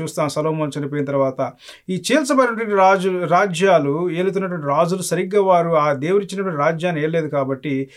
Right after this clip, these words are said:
దేవుడు ఏం చేశాడంటే వారిని ఇతర దేశాలకు ఇచ్చివేయటం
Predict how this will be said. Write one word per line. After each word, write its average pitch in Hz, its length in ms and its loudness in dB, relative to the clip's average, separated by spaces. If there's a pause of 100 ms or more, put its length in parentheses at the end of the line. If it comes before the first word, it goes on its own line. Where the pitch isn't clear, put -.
(240)
దేవుడు 226 320 4
ఏం 220 80 4
చేశాడంటే 180 340 0 (320)
వారిని 240 640 4
ఇతర 233 400 2
దేశాలకు 208 640 2
ఇచ్చివేయటం 156 800 0